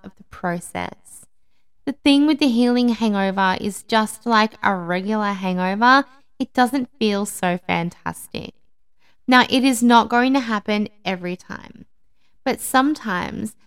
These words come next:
when we address and we acknowledge and we begin to release big things, when we have energetic shifts within our body, remembering that emotions that we have been living in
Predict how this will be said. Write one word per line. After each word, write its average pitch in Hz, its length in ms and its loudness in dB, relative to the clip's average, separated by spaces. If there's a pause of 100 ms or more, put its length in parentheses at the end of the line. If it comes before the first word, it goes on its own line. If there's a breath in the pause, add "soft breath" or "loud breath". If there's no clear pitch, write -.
(140)
when 240 460 2
we 285 340 2
address 190 960 -4
and 226 160 2
we 233 180 2
acknowledge 190 840 0
and 240 120 -2
we 247 80 0
begin 277 500 -2
to 370 300 -4
release 202 1120 -2 (520)
big 220 560 2
things, 165 520 -6 (460)
when 254 200 4
we 269 120 6
have 226 360 2 (100)
energetic 247 760 0
shifts - 720 -4
within 190 280 -4
our 185 200 0
body, 175 440 -2
remembering 226 680 0
that 226 200 0 (120)
emotions 226 960 -4 (400)
that 240 100 2
we 214 120 2
have 214 120 0
been 202 240 0
living 247 320 2
in 165 460 -6